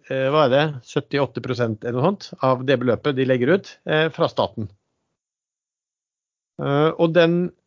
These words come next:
skal bortfalle nå, men i stedet så skal de innføre et eller annet, eh, hvor de kan få, eh, refundert, eh,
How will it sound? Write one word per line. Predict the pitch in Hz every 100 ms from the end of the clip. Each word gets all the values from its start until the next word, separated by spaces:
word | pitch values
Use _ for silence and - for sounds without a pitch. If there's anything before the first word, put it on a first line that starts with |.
| _ _
skal | - - 156 151 -
bortfalle | 156 139 - - 113 120
nå, | 160 208
men | 190 175
i |
stedet | - 180 117 110
så | 123
skal | 170 180
de | 202
innføre | 170 120 123 139
et | 127
eller | 139
annet, | 123 117 - 151
eh, | 151 143 143 147 170 160 - 165 143
hvor | 143
de | 127 113
kan | 139
få, | - 139 127 117 - _ _ _ -
eh, | 117 117 117 107 - _ _ _ _ _ -
refundert, | 117 120 113 151 135 110 110 107 - -
eh, | 131 123 120